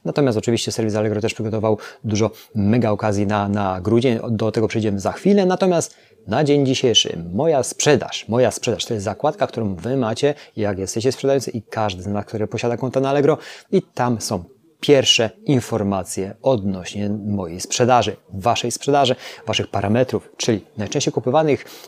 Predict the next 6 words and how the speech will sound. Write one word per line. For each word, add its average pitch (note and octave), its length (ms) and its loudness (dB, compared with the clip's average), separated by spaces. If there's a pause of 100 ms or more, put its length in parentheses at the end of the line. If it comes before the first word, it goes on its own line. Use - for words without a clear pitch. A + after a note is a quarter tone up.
przez A#2 400 -2
kupujących G#2+ 540 -2
Waszych B2 420 2
produktów, A2 560 -2 (420)
finanse, C#3+ 680 2 (180)
salda A#2+ 680 2